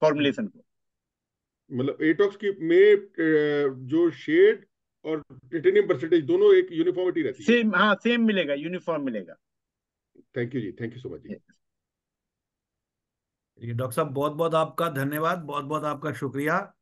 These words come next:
Speaker 3: आपने इतना कीमती समय हमें दिया अपना। और जैसा कि हम लोगों का अभी wind up का time हो गया है और आप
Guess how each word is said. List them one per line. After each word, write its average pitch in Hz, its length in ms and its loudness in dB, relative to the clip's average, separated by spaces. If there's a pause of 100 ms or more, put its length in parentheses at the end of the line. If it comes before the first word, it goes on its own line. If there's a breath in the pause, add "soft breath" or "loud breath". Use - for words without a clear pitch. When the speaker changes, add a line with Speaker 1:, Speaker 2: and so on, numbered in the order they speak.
(220)
Speaker 3:
आपने 131 420 -4
इतना 151 260 -6
कीमती 143 520 -6
समय 151 220 -4
हमें 147 280 -2
दिया 143 200 2
अपना। 156 420 -6 (640)
और 139 400 0
जैसा 143 320 2
कि 160 160 -8
हम 147 160 -4
लोगों 151 240 -4
का 151 360 0 (580)
अभी 147 380 -2 (380)
wind 135 340 -4
up 160 120 0
का 165 120 0
time 160 340 -6
हो 151 160 -2
गया 151 160 0
है 151 240 -6 (640)
और 135 400 -2 (2500)
आप 139 320 -2